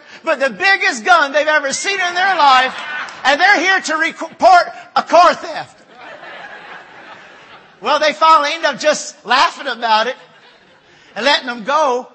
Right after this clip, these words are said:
True story. How, how do you know? I mean, how many of you know we're living in a pretty crazy world? Did y'all hear about the taxi driver? He picked up a client. It was his first day on the job.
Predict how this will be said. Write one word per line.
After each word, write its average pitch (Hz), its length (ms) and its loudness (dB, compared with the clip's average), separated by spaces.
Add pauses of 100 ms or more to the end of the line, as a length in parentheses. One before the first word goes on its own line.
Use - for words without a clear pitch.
(640)
True - 220 -8
story. 415 500 -8 (1400)
How, 302 120 -6
how 349 260 2
do 403 80 -4
you 415 200 -6
know? 466 420 0 (220)
I 339 140 0
mean, 392 80 -8
how 370 180 0
many 403 100 -4
of 359 120 -12
you 403 80 -8
know 403 260 -2
we're 392 180 0
living 359 360 -4
in 277 60 -6
a 254 60 -4
pretty 320 300 -4
crazy 247 460 -6
world? 339 440 -2 (760)
Did - 80 -12
y'all 330 120 2
hear 339 180 -4
about 320 200 0
the 302 60 -14
taxi 330 420 -6
driver? 262 440 -6 (880)
He 233 100 -14
picked 262 300 -8
up 254 140 -8
a - 40 -8
client. 254 340 -8
It 269 40 -14
was 185 120 -14
his 185 160 -16
first 254 280 -10
day 254 100 -6
on 262 140 -8
the 262 80 -14
job. 262 420 -10